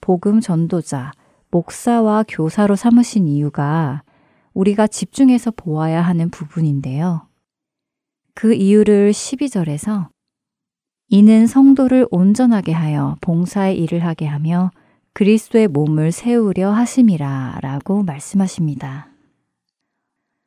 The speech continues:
먼저는 성도를 온전하게 하는 것이 목적입니다. 여기서 온전하다라는 말은 영어로 perfect인데요. perfect 하면 아무래도 완벽하다라는 말이 먼저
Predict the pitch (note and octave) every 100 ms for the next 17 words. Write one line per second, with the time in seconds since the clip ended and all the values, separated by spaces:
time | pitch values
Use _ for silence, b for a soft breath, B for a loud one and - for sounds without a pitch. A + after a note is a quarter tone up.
0 | _ _ _ _ - F3+ F#3+ A3+ A3+ A3+
1 | A#3+ C#4+ D4 D4 C4+ B3+ B3+ - F#3 G3
2 | A3 C4+ B3+ A#3 F#3+ E3+ E3 D#3 - F#3
3 | E3 D3+ - G3 E3+ D3+ D3 D3 D3 D3+
4 | _ _ _ _ _ _ _ _ _ _
5 | - E3+ E3 F3+ G3+ G3 F3+ F#3 G#3+ A#3
6 | G#3 G3 F3+ D#3+ D#3 D#3+ C#3+ C3+ F3+ D#3
7 | D#3 b b b b - E3+ F3+ G3 G3+
8 | - C#4+ D4+ - A#3+ E3+ D3+ C#3 D3 G#3
9 | F3+ _ b b - D4+ - D#4+ - B3
10 | A3+ A3+ A3+ G#3+ E3 F3 F#3+ F#3+ F#3 E3
11 | D#3 F3 A#3 B3 A#3 G#3 G3 F3 F3+ D3
12 | C#3 D3 C#3+ D3+ D3 D#3+